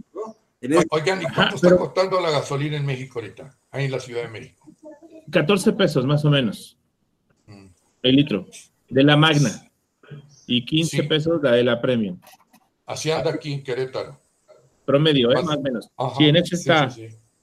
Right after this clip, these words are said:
Speaker 3: Entonces, es lo que platicábamos la vez pasada. Digo, sí, punto a favor que la gasolina baje, porque se supone que para eso estaba, iba a haber fluctuaciones en ese proceso de, de la gasolina,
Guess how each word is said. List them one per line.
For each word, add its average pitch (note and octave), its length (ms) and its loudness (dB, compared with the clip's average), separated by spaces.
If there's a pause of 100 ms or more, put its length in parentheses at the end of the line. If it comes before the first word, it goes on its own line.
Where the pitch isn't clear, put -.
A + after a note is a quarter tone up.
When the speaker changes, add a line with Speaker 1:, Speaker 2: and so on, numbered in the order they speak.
Speaker 3:
Entonces, F3+ 600 -2
es G3 100 2
lo F#3+ 100 6
que G#3 120 2
platicábamos F3+ 600 -2
la D3 80 -2
vez D3+ 140 -4
pasada. D#3+ 400 -2 (760)
Digo, D#3+ 220 4
sí, F#3+ 180 -2
punto G#3+ 340 0
a G#3+ 80 0
favor F#3 580 2 (480)
que C3+ 200 2
la A#2+ 160 0 (340)
gasolina C#3 400 -2
baje, D#3 300 0
porque C3 360 2
se A2+ 100 -12
supone C3+ 360 -4
que D3+ 140 -10
para G#2+ 220 0
eso D3 200 0
estaba, B2+ 480 0 (400)
iba B2 240 4 (200)
a A#2 80 -2
haber C3 220 2
fluctuaciones D3 1300 0 (400)
en B2 220 2
ese C#3+ 220 2
proceso C3+ 580 -2
de, G#2+ 480 2
de A2+ 120 -2
la A2+ 140 2
gasolina, C#3+ 800 0